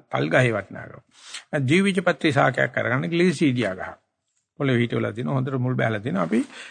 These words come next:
උඩින් කපලා දැම්මා. කපලා දැම්මම ඔන්න අර විතක්ක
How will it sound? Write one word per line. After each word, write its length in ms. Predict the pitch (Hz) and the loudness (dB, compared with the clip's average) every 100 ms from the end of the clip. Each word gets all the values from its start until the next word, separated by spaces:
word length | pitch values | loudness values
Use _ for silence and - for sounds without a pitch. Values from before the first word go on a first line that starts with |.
| - _ _ _ _ | -20 _ _ _ _
උඩින් 280 | 220 175 185 | -2 0 2
කපලා 280 | 151 - | 0 -4
දැම්මා. 240 | - - _ _ _ _ | -10 -14 _ _ _ _
කපලා 260 | - 131 160 | -6 -4 -2
දැම්මම 220 | 151 143 143 | -2 0 0
ඔන්න 180 | 151 151 277 - - - | 0 0 0 -4 -20 -14
අර 140 | - 156 | -4 0
විතක්ක 360 | 131 131 170 | 0 -2 -4